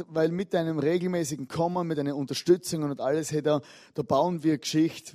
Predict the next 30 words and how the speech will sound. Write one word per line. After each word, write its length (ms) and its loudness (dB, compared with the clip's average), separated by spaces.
Wir 120 6
haben 80 6
gesagt, 200 -6
„Hey, 140 -2
wir 100 0
wollen 240 0
ein 60 0
Gefäß 400 0
schaffen, 360 -2
die 80 -12
siebzehn 380 -6
Uhr 140 2
Celebration, 720 2
dass 160 0
Leute 300 6
hierher 280 6
kommen 320 0
können, 320 2
dass 200 -2
du 200 6
und 140 2
ich, 260 2
auch 420 4
vielleicht 280 0
ich 120 2
später, 320 0
wenn 100 -4
ich 100 -4
Kinder 280 2
hab, 220 4